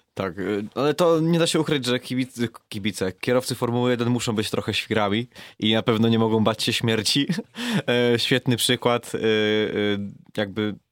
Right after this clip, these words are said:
decydujący, może nie decydujący, udowadniający nam to, że, e, Seb, e, do grona kierowców Formuły jeden jak najbardziej się nadaje, przynajmniej charakt-, charakterologicznie.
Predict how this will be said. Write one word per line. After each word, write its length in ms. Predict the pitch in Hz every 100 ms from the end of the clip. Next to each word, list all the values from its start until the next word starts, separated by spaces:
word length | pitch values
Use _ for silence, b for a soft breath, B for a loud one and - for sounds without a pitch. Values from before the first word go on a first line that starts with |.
| _ _ _ _ -
decydujący, 760 | 110 123 110 120 131 - 101
może 160 | 104 107
nie 60 |
decydujący, 500 | 104 95 95 92 87
udowadniający 840 | - 123 117 117 110 113 123 107 95
nam 160 | 95
to, 160 | 90 107
że, 200 | 98 101 B B B -
e, 440 | 98 101 101 98
Seb, 400 | 107 - 107 101 -
e, 40 | - 92 92 92 -
do 240 | 101 104
grona 300 | 98 110 107
kierowców 400 | 101 104 101 104
Formuły 380 | - 101 98 101
jeden 240 | 101 101 98
jak 200 | 101 -
najbardziej 540 | 95 98 95 95 98 B B B -
się 260 | - 104
nadaje, 400 | 104 104 101 92
przynajmniej 420 | 87 - 120 120 107
charakt-, 420 | 113 110 - -
charakterologicznie. 1000 | - 131 127 - 117 117 107 107 - -